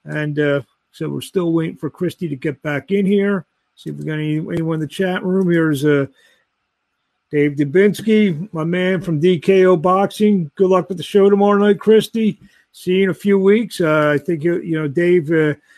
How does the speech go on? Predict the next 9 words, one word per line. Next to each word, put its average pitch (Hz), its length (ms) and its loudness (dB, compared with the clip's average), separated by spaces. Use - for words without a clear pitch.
and 151 140 -4
his 143 240 -4
partner, 170 400 -4
Jim 170 260 0
Kurtz, 185 340 -4
manage 170 440 0
a 160 80 4
handful 170 580 2
of 143 160 0